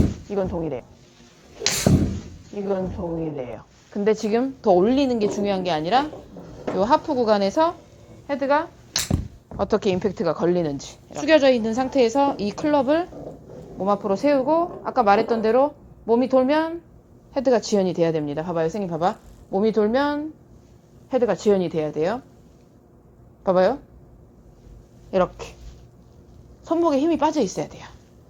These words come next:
세우고 임팩트 걸고 이렇게 동작이. 자, 세우고 지연되고 걸고 클럽 세우고 지연되고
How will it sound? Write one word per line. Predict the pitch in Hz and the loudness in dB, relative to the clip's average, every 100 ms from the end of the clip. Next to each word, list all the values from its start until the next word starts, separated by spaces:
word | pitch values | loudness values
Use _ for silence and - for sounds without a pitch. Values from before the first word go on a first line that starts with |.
| - - | -20 -20
세우고 | - 240 220 220 330 381 - - - - - - - - | -4 0 0 0 -2 -4 -10 -20 -20 -6 -4 -2 -4 -6
임팩트 | 170 165 170 - | -10 -4 -4 -4
걸고 | 156 151 143 139 135 120 | 0 0 2 -2 -2 -4
이렇게 | 113 - - - - - | -6 -8 -16 -16 -16 0
동작이. | 180 - 139 - - - - - - - - - - | 2 2 -2 -6 -16 -20 -20 -20 -20 -20 -20 -20 -10
자, | - 92 - - | -4 -4 -4 -12
세우고 | - 262 262 247 311 339 - - - - - - - - - - - _ - | 2 4 4 2 0 -2 -6 -18 -20 -20 -20 -20 -20 -20 -20 -20 -20 _ -4
지연되고 | 220 208 202 196 254 302 - - - - - - - - - - - | 0 2 2 4 4 2 -2 -20 -20 -20 -20 -20 -20 -20 -20 -20 0
걸고 | 170 156 123 - - - - - _ - - - - - - _ - - | 2 2 -2 -8 -18 -20 -20 -20 _ -20 -20 -20 -20 -20 -20 _ -20 -6
클럽 | - 233 226 | 2 2 2
세우고 | 254 233 226 294 330 - - - - - - - - - - - | 2 4 4 2 0 -4 -18 -20 -20 -20 -20 -20 -20 -20 -20 -16
지연되고 | - 208 208 196 196 277 302 | -2 2 2 2 2 2 0